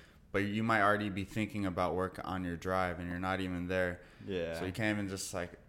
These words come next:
Speaker 1: I mean, realistically, you could just enjoy a ride, which I, I usually do, put a podcast on or
Speaker 2: Yeah.
Speaker 1: something, or even in silence, just driving. But a lot of
Speaker 2: Yeah.
Speaker 1: times I, f-, I feel like this internal pressure where I, I feel like something's, like, pushing me, like, I need to be somewhere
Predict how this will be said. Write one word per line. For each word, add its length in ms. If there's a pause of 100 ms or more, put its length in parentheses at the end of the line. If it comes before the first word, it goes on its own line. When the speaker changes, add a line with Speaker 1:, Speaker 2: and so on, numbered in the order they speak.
(800)
Speaker 1:
I 60
mean, 120
realistically, 480
you 100
could 200
just 180
enjoy 360
a 60
ride, 300
which 420 (540)
I, 160
I 120
usually 280
do, 200
put 180
a 40
podcast 540
on 180
or 60
Speaker 2:
Yeah. 140
Speaker 1:
something, 420
or 100
even 240
in 100
silence, 480
just 240
driving. 400 (360)
But 220
a 20
lot 180
of 60
Speaker 2:
Yeah. 100
Speaker 1:
times 180 (240)
I, 100
f-, 140 (140)
I 80
feel 200
like 180
this 140
internal 340
pressure 340
where 200
I, 120 (120)
I 40
feel 160
like 140
something's, 260
like, 160
pushing 300
me, 100
like, 100
I 80
need 180
to 300 (140)
be 160
somewhere 600